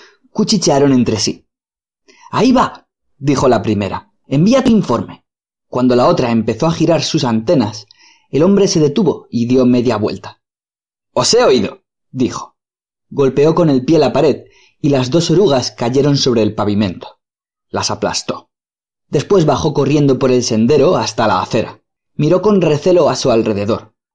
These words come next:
Un pájaro daba saltitos en el cerezo, picoteando la fruta. El hombre lo examinó.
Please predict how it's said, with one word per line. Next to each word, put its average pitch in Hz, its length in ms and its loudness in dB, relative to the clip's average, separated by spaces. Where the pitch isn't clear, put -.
Un 160 180 -2
pájaro 139 500 -2
daba 131 300 0
saltitos 135 560 -2
en 123 100 2
el 113 140 0
cerezo, 123 420 -2
picoteando 131 560 0
la 107 120 0
fruta. 123 440 -4
El 131 160 -2
hombre 147 300 2
lo 165 140 4
examinó. 120 720 -2